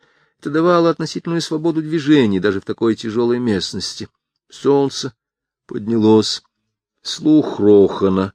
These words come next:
привыкший к постоянному аккомпанементу всех тех звуков, которыми словно защитным барьером его окружали в прежних экспедициях машины,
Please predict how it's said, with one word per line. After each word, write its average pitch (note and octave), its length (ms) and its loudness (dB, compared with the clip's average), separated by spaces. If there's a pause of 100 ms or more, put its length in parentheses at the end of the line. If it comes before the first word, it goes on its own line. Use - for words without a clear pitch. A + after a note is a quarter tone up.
(500)
привыкший G#2+ 640 2
к - 80 -6
постоянному A#2 640 0
аккомпанементу A2 760 -2
всех A2+ 420 -4
тех A2+ 320 -2
звуков, A2 540 -6 (640)
которыми G2 300 -6
словно G#2 280 0
защитным A#2 600 2
барьером A#2 440 4
его A#2+ 200 4
окружали A#2+ 420 2
в A2+ 120 0
прежних A#2+ 560 2
экспедициях A#2+ 720 -4
машины, C#3+ 600 -4